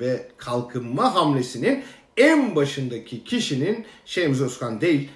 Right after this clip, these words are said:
Ethem Sancak olduğunu ve onu şahsen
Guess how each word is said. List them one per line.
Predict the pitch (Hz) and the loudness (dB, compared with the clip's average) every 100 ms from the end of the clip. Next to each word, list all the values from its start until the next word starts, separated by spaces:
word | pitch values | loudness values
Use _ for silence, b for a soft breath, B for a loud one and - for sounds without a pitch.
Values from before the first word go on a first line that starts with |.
| _ _ _ - | _ _ _ -4
Ethem | 151 156 156 - - _ _ _ _ | -2 -2 -4 -6 -20 _ _ _ _
Sancak | - 135 135 151 196 | -12 -2 2 2 2
olduğunu | 147 107 104 120 208 - _ _ _ 120 | -2 -2 -6 -8 -10 -14 _ _ _ 2
ve | 160 156 156 - _ - | 4 4 0 -10 _ -4
onu | 156 151 135 147 - _ _ _ | 0 2 2 -2 -10 _ _ _
şahsen | - - 220 - - 139 165 | -12 0 2 2 0 -4 -4